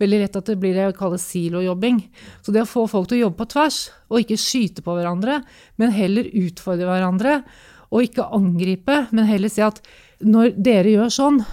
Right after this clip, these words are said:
så blir det feil i den enden der. Kan vi gjøre det på en annen måte? Så, og det, det er krevende, og i disse koronatider er det ekstra krevende, for vi får jo ikke sees og møttes lenger, så vi sitter jo på Teams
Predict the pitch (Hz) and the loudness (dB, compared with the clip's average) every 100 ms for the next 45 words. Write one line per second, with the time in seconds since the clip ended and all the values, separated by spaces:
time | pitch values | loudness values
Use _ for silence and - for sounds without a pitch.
0 | - - 220 190 175 233 - - 175 190 | -6 0 2 4 2 0 -6 -4 0 0
1 | 202 196 214 226 220 247 254 294 - - | 2 2 2 4 4 6 6 4 0 -8
2 | _ - - 196 202 240 208 170 214 208 | _ -6 0 2 2 0 0 0 0 0
3 | 185 185 165 - 190 175 - _ _ - | 0 0 -2 0 -2 -2 -10 _ _ -20
4 | - - - 262 233 247 - 202 262 285 | -20 -20 -4 2 4 2 0 0 2 2
5 | 226 254 247 220 233 226 175 160 165 185 | 2 -2 -2 -2 -2 0 0 0 -2 0
6 | 220 233 233 - 196 - 208 156 220 202 | 0 2 0 -2 -4 0 2 4 4 4
7 | 202 220 208 285 208 202 - - 185 - | 0 0 2 2 2 0 -4 -6 -8 -4
8 | 180 196 269 240 220 - - 185 170 214 | -4 -2 -2 -4 -6 -8 -6 -6 -4 -6
9 | - 226 180 165 170 208 190 - 175 160 | -4 -2 -2 -4 -4 -2 -2 -2 -8 -4
10 | 170 220 294 233 220 196 - 180 208 - | -2 -2 -2 -2 -4 -4 -4 -4 -4 -4
11 | 185 185 185 - | -2 0 0 -2